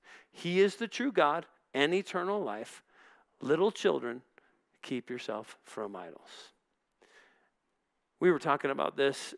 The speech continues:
in the teaching team, um, and I think it was Lauren, but I, she said this, I, you know what? The main point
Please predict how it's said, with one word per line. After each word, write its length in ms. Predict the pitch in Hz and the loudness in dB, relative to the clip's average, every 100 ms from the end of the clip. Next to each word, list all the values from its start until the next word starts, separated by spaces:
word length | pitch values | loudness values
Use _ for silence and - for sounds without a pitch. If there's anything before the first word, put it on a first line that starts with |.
| - | -10
in 120 | 135 | -8
the 80 | 120 | -8
teaching 320 | 143 147 131 | -10 -10 -10
team, 320 | 135 127 123 - - - _ _ | -6 -6 -6 -12 -20 -20 _ _
um, 380 | 127 120 113 113 _ _ _ _ _ - | -2 -2 -2 -6 _ _ _ _ _ -12
and 100 | 131 | -10
I 40 | |
think 160 | 127 151 | -2 -2
it 60 | 143 | -2
was 140 | 113 | -6
Lauren, 320 | 123 123 120 | -4 -2 -4
but 140 | 117 - - | -6 -10 -12
I, 200 | 123 104 92 165 - _ _ _ _ _ _ - _ _ _ | -10 -10 -10 -12 -14 _ _ _ _ _ _ -20 _ _ _
she 200 | - 160 | -12 -8
said 260 | - 131 | -6 -4
this, 260 | 123 120 - - | -2 -4 -6 -12
I, 120 | 143 | -10
you 80 | 170 | -2
know 120 | 180 | 0
what? 280 | 170 175 - - - - _ _ _ _ _ _ | 2 0 -4 -14 -20 -20 _ _ _ _ _ _
The 100 | - | -4
main 260 | 147 180 208 | -2 0 -2
point 400 | - 151 147 - | -4 -4 -4 -4